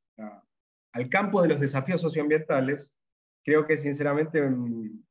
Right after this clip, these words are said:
eh, apa-, eh, apasionante para nosotros y nos pone ante una responsabilidad, porque creo que de verdad, eh, puestos ante la responsabilidad de conducir un proceso, eh, político,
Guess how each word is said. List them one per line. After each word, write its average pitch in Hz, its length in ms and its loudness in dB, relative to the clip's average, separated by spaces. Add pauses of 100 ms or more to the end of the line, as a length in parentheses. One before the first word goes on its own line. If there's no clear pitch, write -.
(120)
eh, 110 340 -12
apa-, - 300 -6
eh, 120 220 -4
apasionante 127 640 -2
para 120 160 -2
nosotros 175 480 2
y 127 40 0
nos 127 120 -4
pone 226 160 2
ante 131 120 -2
una 120 160 -6
responsabilidad, 117 800 -4
porque 127 340 -6 (640)
creo 233 280 4
que 175 80 2
de 156 100 8
verdad, 175 460 2 (480)
eh, 127 800 0 (1040)
puestos 220 480 4
ante 139 340 2
la 123 120 4
responsabilidad 143 1200 0 (340)
de 127 280 -4
conducir 139 380 -2
un 185 80 -8
proceso, 143 1040 0 (300)
eh, 107 200 -18
político, 117 1120 -2